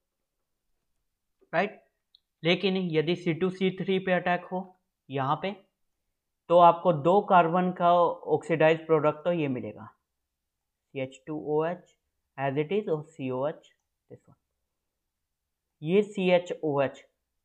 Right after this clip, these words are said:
कन्वर्ट हो जाएगा सीएचओ में, जो कि बाद में कन्वर्ट हो जाएगा सीओएच। और ऐसे ही ये प्राइमरी किस में कन्वर्ट हो गया, सीओएच। तो आपको दो मॉलिक्यूल ये मिलेंगे जब आप इसे नाइट्रिक एसिड से ट्रीट कर रहे हैं। नेक्स्ट प्रॉपर्टी क्या थी, रिड्यूसिंग नेचर।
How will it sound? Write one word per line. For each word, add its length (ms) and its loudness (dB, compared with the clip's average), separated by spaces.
कन्वर्ट 360 2
हो 160 2
जाएगा 320 0
सीएचओ 460 -4
में, 240 -2
जो 120 2
कि 160 -2
बाद 240 2
में 140 -2
कन्वर्ट 340 -2
हो 100 -4
जाएगा 240 -6
सीओएच। 520 -18
और 140 -2
ऐसे 260 0
ही 160 0
ये 260 4
प्राइमरी 520 -2
किस 240 -12
में 120 -6
कन्वर्ट 340 -2
हो 120 -6
गया, 200 -10
सीओएच। 380 -20
तो 100 4
आपको 300 4
दो 180 2
मॉलिक्यूल 440 -2
ये 180 -8
मिलेंगे 380 -20
जब 160 -4
आप 220 2
इसे 220 -6
नाइट्रिक 380 -4
एसिड 280 -8
से 280 -6
ट्रीट 320 -4
कर 140 0
रहे 100 -12
हैं। 100 -20
नेक्स्ट 320 2
प्रॉपर्टी 400 -2
क्या 160 -2
थी, 160 -4
रिड्यूसिंग 520 0
नेचर। 380 -2